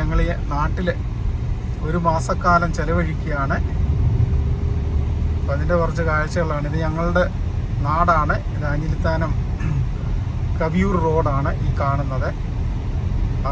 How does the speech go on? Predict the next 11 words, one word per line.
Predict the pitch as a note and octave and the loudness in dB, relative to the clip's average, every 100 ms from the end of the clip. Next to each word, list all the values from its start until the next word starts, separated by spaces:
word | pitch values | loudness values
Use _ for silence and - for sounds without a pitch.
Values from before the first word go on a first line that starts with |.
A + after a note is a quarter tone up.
| C#3+ | 0
റോഡിലൂടെയാണ് | D3 D3+ D3+ D#3 D3 D3 C#3+ | 0 0 2 2 2 2 2
നമ്മൾ | C#3 D#3+ F3 C#3+ | 2 2 0 0
വീട്ടിലോട്ടുള്ള | - D#3 D#3 - D3 C#3+ C#3 | 0 0 2 2 2 2 2
യാത്രയിലാണ്. | C3+ C3 D3+ C3 B2 - - - - - - - - - - - - - - | 2 0 0 0 0 0 0 0 0 -2 0 0 0 0 0 0 0 -2 -2
ദാണ്ട് | C#3+ C#3+ | 0 0
നമ്മുടെ | C#3 - - | 0 0 2
ബസ്സൊക്കെ | - - D#3+ - | 2 2 0 2
ഇടുന്ന | C#3 C3+ C#3 C#3 | 0 2 2 2
ദാണ്ട് | C#3 C#3+ | 2 2
കിടക്കുന്നു | C#3 C3 B2+ B2 B2+ - - - - - - - - | 2 2 2 2 2 0 0 2 2 2 2 2 2
സ്ഥലമാണിത്. | D3 C#3+ C#3+ C#3 C3+ C#3 | 4 4 4 4 4 2